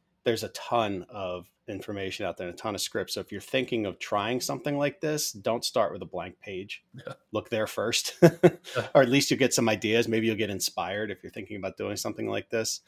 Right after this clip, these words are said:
Speaker 1: Um, and there's new stuff out there all the time too. So.
Speaker 2: Yeah. And I've got a, a open head count actually we're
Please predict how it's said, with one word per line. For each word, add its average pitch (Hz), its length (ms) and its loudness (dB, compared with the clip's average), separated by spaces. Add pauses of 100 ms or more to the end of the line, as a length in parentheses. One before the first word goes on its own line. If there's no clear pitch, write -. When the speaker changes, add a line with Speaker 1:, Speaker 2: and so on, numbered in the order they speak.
(320)
Speaker 1:
Um, 82 380 -6 (260)
and 101 180 -4
there's 95 200 -8
new 107 140 -4
stuff 95 280 -4
out 82 160 -4
there 80 160 -10
all 80 120 -8
the 76 60 -18
time 76 380 -14
too. - 220 -18 (140)
So. - 340 -14 (140)
Speaker 2:
Yeah. 139 140 -4 (400)
And 151 100 4
I've 165 100 4
got 175 160 10
a, 135 340 6
a 123 200 2 (360)
open 143 220 0
head 135 240 0
count 135 400 0
actually 123 500 -4
we're 120 340 -2